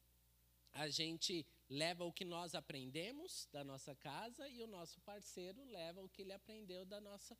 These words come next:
da casa dele. E aí é que entra o choque, né? E se nós não vivêssemos em humanidade, vamos dizer assim, né? Como nós seríamos? Conseguem ver?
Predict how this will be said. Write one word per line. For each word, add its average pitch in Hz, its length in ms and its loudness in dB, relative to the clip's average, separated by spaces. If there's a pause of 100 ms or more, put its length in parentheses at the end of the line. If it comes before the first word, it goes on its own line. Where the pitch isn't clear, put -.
(140)
da 143 140 -2
casa 156 340 -2
dele. 196 300 0 (320)
E 202 120 -4
aí 160 180 0
é 170 80 -4
que - 180 -8
entra 180 440 -4 (300)
o 202 100 0
choque, 180 560 0 (340)
né? 143 260 4 (260)
E 233 100 0
se 285 180 -4
nós 220 340 0
não 254 260 -2
vivêssemos 165 1160 0 (1500)
em 165 100 0
humanidade, 139 680 0
vamos 120 280 -4
dizer 120 340 -6
assim, 113 380 -8
né? 120 240 -6 (420)
Como 254 400 -2 (200)
nós 190 220 2
seríamos? 117 760 -2 (2250)
Conseguem 156 520 2
ver? 185 240 6